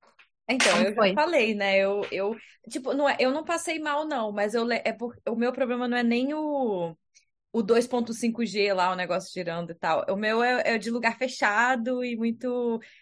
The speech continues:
Speaker 1: eu, eu não sei se mudou, mas era uma coisa bem apertadinha,
Speaker 2: É,
Speaker 1: assim,
Speaker 2: muito
Speaker 1: entendeu?
Speaker 2: apertadinho.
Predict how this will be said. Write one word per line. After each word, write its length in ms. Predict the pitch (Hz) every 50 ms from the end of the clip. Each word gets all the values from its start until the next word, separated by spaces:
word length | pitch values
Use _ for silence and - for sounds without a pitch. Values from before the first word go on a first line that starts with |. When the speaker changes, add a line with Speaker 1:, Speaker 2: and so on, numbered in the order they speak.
| _ -
Speaker 1:
eu, 100 | - - 233 247
eu 40 |
não 100 | 254 320
sei 220 | 320 - 359 381 370
se 100 | - 330
mudou, 540 | 277 269 339 294 247 233 247 254 254 240 214
mas 180 | 190 202 196
era 160 | 208 196 208
uma 180 | 226 226 233 233
coisa 220 | - 254 233 233
bem 160 | 208 220 220 247
apertadinha, 760 | 240 277 285 277 302 320 294 233 226 233 226 226 226 208 190
Speaker 2:
É, 120 | 196 214
Speaker 1:
assim, 80 | 220 220
Speaker 2:
muito 200 | 220 220 214 226
Speaker 1:
entendeu? 120 | 214 240 226
Speaker 2:
apertadinho. 640 | 196 240 240 233 220 - - 202 190 180 180 196